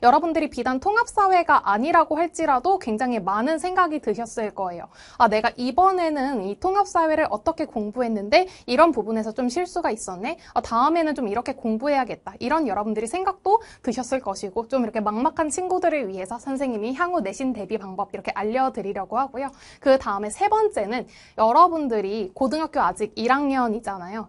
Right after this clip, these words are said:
여러분들이 이 학년, 삼 학년 이렇게 학년이 조금 올라갈수록 굉장히 이렇게 정신이 없어집니다.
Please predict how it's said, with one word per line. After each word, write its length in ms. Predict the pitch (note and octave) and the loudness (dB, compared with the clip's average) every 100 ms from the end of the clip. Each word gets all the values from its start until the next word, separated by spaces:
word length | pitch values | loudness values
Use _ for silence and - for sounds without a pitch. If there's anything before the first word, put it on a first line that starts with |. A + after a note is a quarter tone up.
| - | -4
여러분들이 500 | A3+ A3 G#3+ A3 C#4+ | -2 0 -2 -2 -4
이 180 | G#3+ A3+ | -4 -2
학년, 360 | B3+ C4+ C4 | 0 0 -2
삼 240 | B3+ F#4+ G4 | -2 0 0
학년 340 | F#4 F4 E4 | 0 -2 -2
이렇게 260 | C#4 - G#3+ - _ - | -2 -4 -8 -10 _ -14
학년이 500 | G#3 F#4 G#4+ A4 F#4 | -6 0 2 2 2
조금 240 | D#4 B3 | -2 -4
올라갈수록 800 | G#3+ A3 C#4+ C#4 G#3 - G#3 A#3 | -2 2 2 2 -2 -4 -6 -6
굉장히 480 | - G#3+ G#3+ D4 D4+ | -6 -6 -2 -2 -2
이렇게 180 | G#3 F#3 | -6 -8
정신이 720 | - G#3+ A3 B3+ A3+ A3 G#3+ - - | -8 -4 -4 -2 -2 -2 -4 -10 -10
없어집니다. 840 | - - D4+ C#4 C4+ G3 G3 F#3+ | -8 -2 2 2 0 -6 -10 -12